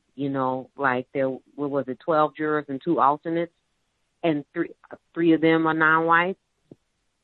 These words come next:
You know, I just got a little uneased from that. And, you know, if we are serious about producing justice, perhaps we should consider that. Again, I'm not telling you to vote. I'm not vo-, I don't plan on voting right now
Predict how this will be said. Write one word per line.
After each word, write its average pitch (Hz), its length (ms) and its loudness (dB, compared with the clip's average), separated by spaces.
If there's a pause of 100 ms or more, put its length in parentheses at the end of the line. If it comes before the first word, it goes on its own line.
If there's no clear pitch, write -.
(140)
You 156 140 -6
know, 151 80 -4
I 156 60 0
just 165 220 -6
got 143 180 2
a - 20 -2
little 147 280 -4
uneased 151 580 -8
from 135 220 -8
that. 123 240 -6 (880)
And, 139 420 -6 (120)
you 156 100 -4
know, 127 320 -4 (340)
if 160 140 0
we 180 140 6
are 170 160 4
serious 175 320 0
about 156 280 0
producing 147 500 -8
justice, 156 420 -6 (240)
perhaps 143 400 -2 (120)
we 143 100 -10
should - 180 -14
consider 135 520 -8
that. 123 300 -2 (460)
Again, 139 320 -2
I'm 127 100 -2
not - 220 2
telling 170 220 -2
you 160 100 -6
to 160 60 -4
vote. 160 340 -2
I'm 156 220 -6
not 139 260 -4
vo-, 147 180 -4
I 165 120 2
don't 170 280 -4
plan 147 300 -6
on 135 140 -8
voting 127 520 -6 (240)
right 131 240 -4
now 120 380 -6